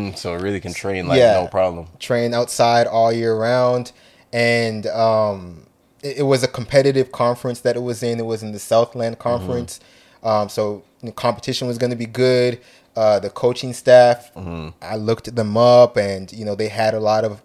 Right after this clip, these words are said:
Speaker 2: previous success.
Speaker 1: Okay.
Speaker 2: So I was like, "Yeah, this is, like, perfect." Like,
Speaker 1: Mm-hmm.
Speaker 2: and that's how I decided to commit with them.
Speaker 1: That's amazing. That's amazing. Now, like, how was your experience now, like, from especially living here, like, you know, like, like, uh,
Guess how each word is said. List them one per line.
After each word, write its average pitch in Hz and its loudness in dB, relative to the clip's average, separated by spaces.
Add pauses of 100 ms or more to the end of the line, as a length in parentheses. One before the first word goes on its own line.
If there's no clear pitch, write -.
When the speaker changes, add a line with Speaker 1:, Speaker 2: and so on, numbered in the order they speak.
Speaker 2:
previous 113 -8
success. - -2 (220)
Speaker 1:
Okay. 113 -12
Speaker 2:
So 160 -2
I 110 4
was 120 0
like, 120 0
"Yeah, 160 0
this 135 -10
is, 120 -12
like, 104 -8
perfect." 127 -6
Like, 90 -14
Speaker 1:
Mm-hmm. 104 -8
Speaker 2:
and 107 -4
that's 113 0
how 113 0
I 110 2
decided 107 -4 (120)
to 107 -10
commit 104 -10
with 107 -12
them. 113 -4 (1040)
Speaker 1:
That's 135 -6
amazing. 139 -2
That's 120 0
amazing. 120 0 (260)
Now, 120 2
like, 117 4
how 170 6
was 240 0
your 165 4
experience 123 0
now, 95 2 (100)
like, 82 -2 (280)
from 95 2
especially 117 0
living 107 2
here, 104 0
like, 90 -2
you 95 -4
know, 92 0
like, 85 0 (300)
like, 92 2 (180)
uh, - -4